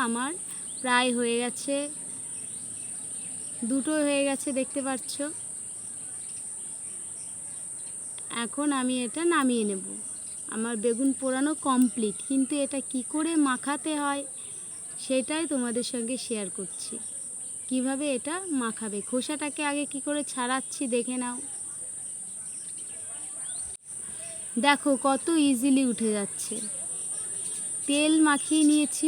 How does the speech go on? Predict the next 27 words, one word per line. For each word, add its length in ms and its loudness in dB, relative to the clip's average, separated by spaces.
বলেই 300 4
উঠে 240 2
যাচ্ছে। 380 -2
আর 60 8
যদি 180 4
তেল 180 6
না 60 6
মাখাতাম 460 4
ছিঁড়ে 260 4
ছিঁড়ে 220 0
হালকা 320 2
খণ্ড 300 4
খণ্ড 260 4
একটু 220 -4
একটু 240 -2
করে 140 4
উঠতো, 360 -6
কিন্তু 340 4
এইভাবে 320 4
দেখো 200 -2
পুরো 240 2
বেগুনের 460 2
খোসাটা 400 -2
উঠে 260 -4
যাচ্ছে। 340 -6
এইভাবে 380 4
করে 200 4